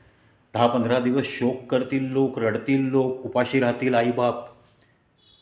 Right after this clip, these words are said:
नंतर काही देणं घेणं नाहीये समाजाला या गोष्टीचं. अशी जर परिस्थिती निर्माण झाली असेल, तर मग आपले भारताचे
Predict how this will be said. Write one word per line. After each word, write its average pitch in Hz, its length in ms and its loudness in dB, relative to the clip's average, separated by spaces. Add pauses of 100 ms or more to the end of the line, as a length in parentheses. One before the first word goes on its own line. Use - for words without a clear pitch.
(180)
नंतर 101 320 0
काही 131 160 2
देणं 110 240 2
घेणं 127 240 2
नाहीये 156 240 0
समाजाला 151 440 -2
या 147 120 -2
गोष्टीचं. 139 460 -4 (1200)
अशी 131 300 -8
जर 127 160 -2
परिस्थिती 120 520 -4
निर्माण 104 400 -2
झाली 104 280 -4
असेल, 98 460 -6 (360)
तर 120 140 0
मग 104 340 -2 (100)
आपले 107 360 -4
भारताचे 98 920 -6